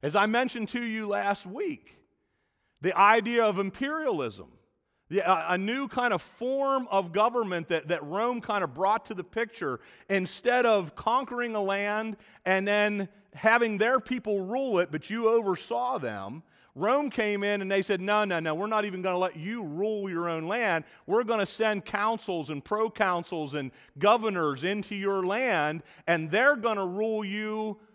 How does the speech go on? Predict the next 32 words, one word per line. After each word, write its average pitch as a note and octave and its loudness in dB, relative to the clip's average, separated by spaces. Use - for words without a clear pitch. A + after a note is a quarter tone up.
from A3+ 4
Rome." A3 0
That G3+ 6
idea G#3+ 6
of G3+ 2
imperialism E3+ -2
was C#3 -4
something F#3+ -2
that D#3+ -2
Rome G3+ -2
kind F3+ -4
of D3+ -6
introduced F#3+ -8
to F#3 -10
the D#3+ -6
world E3+ 0
and F3 0
has F#3 -4
continued G#3 -4
on A3 -2
in F3+ -2
different A#3+ -2
governmental A3 2
forms, E3 -4
but E3+ -2
that F#3 0
hi-, F#3+ 0
whole G3+ 2
idea F#3 0
has E3+ -6
continued E3 -8
on. A#3+ -12